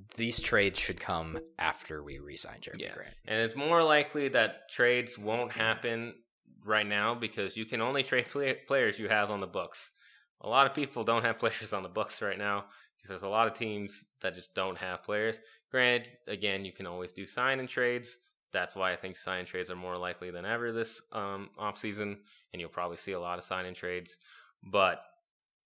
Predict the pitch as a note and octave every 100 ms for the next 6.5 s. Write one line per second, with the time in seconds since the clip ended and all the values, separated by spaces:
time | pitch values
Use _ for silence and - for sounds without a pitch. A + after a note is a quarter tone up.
0 | _ _ - - - - - D#2 - G#1
1 | F2+ F2 D#2+ E2 D2+ F#2 F#2+ F#2 F2 -
2 | F2+ F2 E2 - F2 E2 - F#2 F2+ -
3 | - _ _ G2 C3+ C#3 B2+ C3+ B2+ A#2
4 | A#2 A#2 - _ F#2+ F#2+ G2+ - A2 G#2
5 | F#2+ E2+ F#2 F2 C#3+ E3 A#3 - - -
6 | - - - F#2+ G#2+